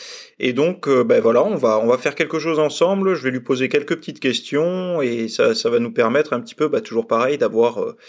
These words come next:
un autre regard, euh, sur, euh, sur le corps, sur le, la mobilité, sur la souplesse, sur, euh,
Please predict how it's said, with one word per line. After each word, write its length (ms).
un 200
autre 240
regard, 580
euh, 240
sur, 460
euh, 200
sur 460
le 160
corps, 480
sur 340
le, 220
la 160
mobilité, 800
sur 300
la 100
souplesse, 600
sur, 360
euh, 180